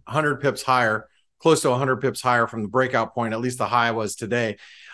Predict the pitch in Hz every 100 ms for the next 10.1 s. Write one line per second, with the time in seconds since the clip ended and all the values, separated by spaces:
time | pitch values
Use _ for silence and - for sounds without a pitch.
0 | - 160 196 156 175 143 160 190 202 170
1 | 156 160 170 156 - - 156 135 139 147
2 | 131 113 107 110 127 147 135 151 147 139
3 | - 139 202 220 170 151 175 - 143 156
4 | - 160 156 127 117 113 123 139 196 160
5 | 110 123 110 104 98 127 131 123 - _
6 | - 143 147 147 123 110 113 113 104 117
7 | 107 127 139 151 135 131 123 - 127 123
8 | 151 156 - _ _ _ 143 170 175 151
9 | 131 170 185 160 151 135 117 120 135 160
10 | 156